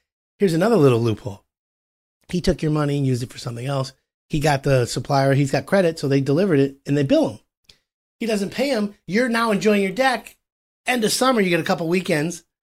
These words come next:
You get a letter in the mail from the supplier. "Hey, we haven't been paid. We're gonna put a lien on your house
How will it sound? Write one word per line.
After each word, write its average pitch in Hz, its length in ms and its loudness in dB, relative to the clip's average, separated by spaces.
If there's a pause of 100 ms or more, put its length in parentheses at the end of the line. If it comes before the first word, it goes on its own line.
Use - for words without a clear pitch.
(160)
You 233 140 -6
get 240 100 0
a 185 60 2
letter 214 320 0
in 170 60 -2
the 147 80 -2
mail 139 200 0
from 147 200 -4
the 127 260 -2
supplier. 160 460 -2
"Hey, 190 260 0
we 175 140 2
haven't 208 160 0
been 127 120 -4
paid. 170 280 -2
We're 151 120 -2
gonna 170 120 -2
put 143 160 -6
a - 20 0
lien 190 400 2
on 151 160 -2
your 120 140 -8
house 107 400 -14